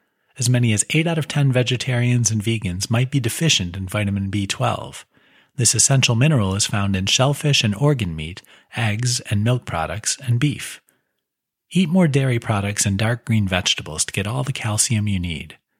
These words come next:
Organ meat and sweet potatoes, carrots, dark green leafy vegetables, and organ meats are full of vitamin A. A magnesium deficiency can lead to a lack of energy. It also raises your risk of developing heart disease,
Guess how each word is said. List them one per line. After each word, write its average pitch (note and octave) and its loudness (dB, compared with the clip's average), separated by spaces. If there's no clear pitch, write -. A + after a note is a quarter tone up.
Organ C#3+ 2
meat C#3+ 4
and A2+ 0
sweet C#3+ 0
potatoes, D#2+ -6
carrots, A2+ 0
dark B2+ 0
green C3+ 2
leafy B2+ 2
vegetables, F#2 -2
and F#2 0
organ G#2+ 0
meats E2 -6
are F#2 -4
full A#2+ -2
of F#2+ -4
vitamin G2 -2
A. B2 -4
A G#2+ -2
magnesium G#2 2
deficiency - -2
can G#2 -4
lead E2+ -6
to E2+ -6
a E2+ -4
lack E2 -2
of E2+ -8
energy. E2 -4
It A2+ -4
also G#2+ 0
raises G#2+ 0
your G2 -4
risk G#2 0
of G2+ -4
developing G#2 -4
heart B2+ 0
disease, F#2 -2